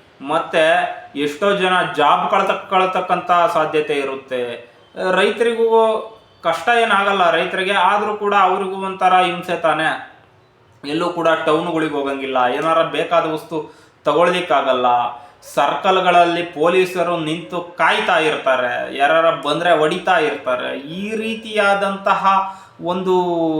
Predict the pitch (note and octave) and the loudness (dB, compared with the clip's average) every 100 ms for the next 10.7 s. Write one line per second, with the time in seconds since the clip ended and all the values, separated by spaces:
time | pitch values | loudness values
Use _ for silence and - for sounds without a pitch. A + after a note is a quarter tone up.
0 | D3 C#3+ D3+ F#3 F#3+ G3+ D#3 C#3 - G3 | -4 -2 0 0 0 -2 0 -2 -2 -2
1 | G3+ G3 F3+ - F#3+ F3 E3 E3 E3+ E3 | -2 -4 -10 -4 0 0 -2 -2 -4 -4
2 | C#3+ C#3+ C#3 D#3 D3 - A#2 - - - | -2 0 0 -4 -8 -8 -10 -10 -20 -20
3 | - B2+ C3+ F3+ G3+ G3 F#3+ F#3+ F3+ E3+ | -4 0 0 0 -2 0 0 0 -4 -2
4 | F#3+ F#3+ F#3 E3 C#3 B2+ C3 D3 G3 F#3 | 4 6 6 4 0 -2 0 2 2 0
5 | D#3+ C#3+ C#3+ F#3+ G#3+ - F3 - D#3+ D#3 | -2 0 0 2 0 0 -2 -4 -2 0
6 | D3 C3+ C3+ D3 C3 B2+ C#3+ D#3 D3+ D3 | 0 -4 -2 0 2 0 0 2 2 2
7 | C#3 C3 B2+ B2+ C3+ C3 C3+ B2 A#2+ A#2+ | 0 -4 -2 -2 -2 -6 -6 -6 -6 -6
8 | C3 - D#3 D3+ C#3 C#3+ D3 B2+ B2 C3+ | -4 -4 -6 -4 -2 -2 0 0 -2 -6
9 | C3 B2 A#2+ A#2+ A#2 A#2 - _ _ _ | -6 -6 -8 -10 -12 -12 -16 _ _ _
10 | _ - D#3 G3 G3+ E3+ | _ -2 0 2 4 6